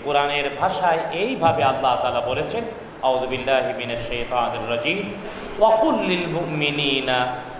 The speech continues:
ইয়াগুদ্দু মিন আবসারিহিম ওয়া ইয়াহফাযু ফুরুজাহুম।" আল্লাহ তাআলা বলেন, "নবী হে, আদেশ করো, বলে দাও, ঘোষণা করে দাও ইমানদার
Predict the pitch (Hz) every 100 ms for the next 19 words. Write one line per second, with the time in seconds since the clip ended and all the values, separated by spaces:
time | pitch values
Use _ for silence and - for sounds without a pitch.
0 | - 143 151 156 196 - 156 147 143 139
1 | 131 131 131 101 120 127 123 123 123 123
2 | 120 117 120 120 139 - 127 120 120 117
3 | 117 113 107 107 110 104 107 104 104 101
4 | 101 98 - - - - - - - -
5 | - - - 143 151 185 170 165 160 170
6 | 160 156 175 269 269 - - 302 - 339
7 | - 339 175 139 139 127 - - - 147
8 | 175 220 220 160 139 - 196 202 226 165
9 | 139 135 127 127 135 170 - - - -
10 | - - - - 180 202 277 277 277 269